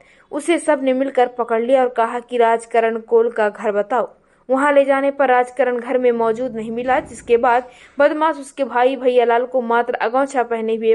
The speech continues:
पकड़ ले गए। इसके बाद से अब तक उसका कोई पता नहीं चला है।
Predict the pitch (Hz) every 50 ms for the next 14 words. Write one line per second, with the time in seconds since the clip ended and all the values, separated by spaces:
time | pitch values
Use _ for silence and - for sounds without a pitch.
0 | 220 - 262 226 214 208 196 196 196 196 196 196 277 240 - - _ _ _ _
1 | _ _ _ _ _ _ - 277 277 277 - 285 269 254 254 254 254 254 262 269
2 | 254 233 247 247 247 247 - 247 247 254 247 240 - - 233 220 - 247 226 233
3 | 233 226 233 226 226 226 214 214 208 214 208 202 202 - 208 202 233 262 247 202
4 | 180